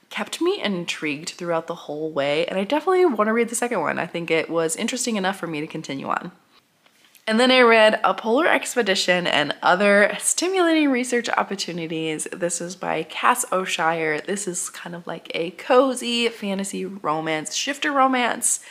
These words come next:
Um, our leads in here is a scientist researching this material that gives humans powers, and then there is Byrne, who is a polar bear shifter. He's kind of like a guard tasked to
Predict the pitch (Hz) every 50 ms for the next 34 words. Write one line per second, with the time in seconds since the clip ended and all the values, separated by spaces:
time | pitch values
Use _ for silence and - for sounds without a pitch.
0 | - - - - - - - _ - 196 202 180 180 190 151 - - - - 165
1 | 180 175 165 143 151 - - - - 190 185 196 202 202 190 - 185 185 180 180
2 | - - - 185 175 160 156 160 - - 180 170 - - - - 156 156 147 175
3 | - - 269 302 320 294 - - 269 240 220 214 - - - - - 190 190 185
4 | 185 - - 165 165 165 - - - 170 175 175 165 165 165 165 - - - -
5 | - - - _ - 175 175 180 185 - - - 180 175 - - - 196 196 196
6 | 170 165 160 160 143 - - - 170 160 175 - - - - 196 196 180 165 156
7 | - - - - - - 175 165 185 185 180 175 175 175 175 - - - 165 175
8 | 175 175 170 170 160 156 156 156 156 156 139 - - 175 165 160 156 143 - -
9 | - 165 160 156 156 156 160 - - - 220 247 262 254 247 240 233 233 214 190
10 | 180 170 151 151 151 156 143 - - - 185 180 180 170 170 160 160 - - 170
11 | 156 - - 151 147 143 143 - 175 170 - - 156 156 160 - - - - -
12 | - - - 170 - - 190 185 175 175 175 165 175 - - - 165 151 147 -
13 | - - - 175